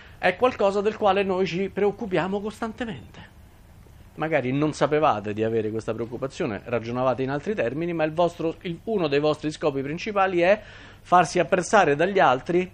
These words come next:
per quello che si ritiene essere il proprio status. Perché?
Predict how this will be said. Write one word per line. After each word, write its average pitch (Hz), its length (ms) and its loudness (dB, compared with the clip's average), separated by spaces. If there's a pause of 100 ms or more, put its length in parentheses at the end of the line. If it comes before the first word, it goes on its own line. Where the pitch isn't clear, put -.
per 208 220 4
quello 214 300 6
che 185 120 0
si 170 220 -2
ritiene 170 420 2
essere 165 280 -2
il 170 60 -2
proprio 120 240 -2
status. - 560 -12 (560)
Perché? 104 400 -4